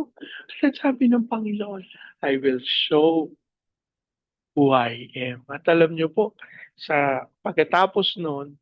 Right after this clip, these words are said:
kasi syempre nag-alala din po ang inyong lingkod kahit di mo tayo taga-Israel, no? Pero sapagkat idinadalangin natin sa Panginoon ng bansang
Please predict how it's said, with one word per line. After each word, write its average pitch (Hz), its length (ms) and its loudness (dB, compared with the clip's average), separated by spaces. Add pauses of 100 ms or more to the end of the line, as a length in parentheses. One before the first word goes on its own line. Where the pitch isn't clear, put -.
kasi 156 400 -2
syempre 156 320 -4
nag-alala 127 640 0
din 143 240 -6
po 151 240 0
ang 143 80 -6
inyong 139 240 -4
lingkod 151 320 0
kahit 135 320 2
di 131 160 0
mo 135 160 -10
tayo 143 240 0
taga-Israel, 156 960 -2
no? 170 240 -6
Pero 151 320 -2 (400)
sapagkat 151 480 -4
idinadalangin 143 960 -2
natin 131 320 -6
sa 135 160 -4
Panginoon 135 560 -6
ng 135 80 -14
bansang 123 320 -8